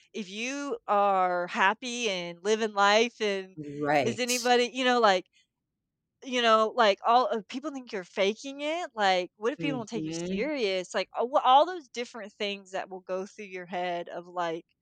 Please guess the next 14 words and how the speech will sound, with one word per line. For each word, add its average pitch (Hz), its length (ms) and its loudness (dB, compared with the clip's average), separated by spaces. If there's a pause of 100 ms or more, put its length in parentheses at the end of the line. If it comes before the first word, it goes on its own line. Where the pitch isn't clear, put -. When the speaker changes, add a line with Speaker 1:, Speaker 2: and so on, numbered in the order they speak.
(320)
Speaker 1:
people 262 180 -4
are 262 40 -2
gonna 214 100 -6
think 202 160 -8
you're - 140 0
over 190 140 -6
exaggerating 185 1160 -6
and 180 120 -14
then 180 200 -12
just 175 220 -14 (1080)
the 220 240 6
Speaker 2:
Right. 131 300 -2 (300)
Speaker 1:
endless 302 580 0
loop. 220 380 -12